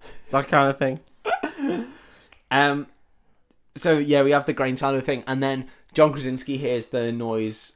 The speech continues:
Speaker 2: of the grain silo.
Speaker 1: Oh, so he's
Speaker 2: He knows where they are, and he's running towards them, and they get reunited.
Speaker 1: Oh, that's
Speaker 2: And
Speaker 1: nice.
Speaker 2: it feels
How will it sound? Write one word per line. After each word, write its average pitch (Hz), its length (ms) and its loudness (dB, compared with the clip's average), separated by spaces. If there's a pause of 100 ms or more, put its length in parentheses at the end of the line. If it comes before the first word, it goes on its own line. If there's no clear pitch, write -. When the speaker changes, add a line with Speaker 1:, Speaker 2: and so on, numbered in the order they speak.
Speaker 2:
of 113 240 -6
the 110 340 0
grain 110 260 -2
silo. 110 400 -4
Speaker 1:
Oh, 110 200 -2
so - 160 -12
he's 92 360 -12 (200)
Speaker 2:
He 123 120 -4
knows 113 260 -2
where 120 120 2
they 107 120 0
are, 101 360 0
and 120 140 -4
he's 110 140 -6
running 139 320 0
towards 113 440 -2
them, 113 220 -4 (440)
and 107 240 -4
they 110 120 -2
get 104 180 -6
reunited. 101 720 -8 (180)
Speaker 1:
Oh, 120 320 0
that's 107 140 -8
Speaker 2:
And 107 100 -2
Speaker 1:
nice. 104 80 -2
Speaker 2:
it - 60 -12
feels 113 600 -2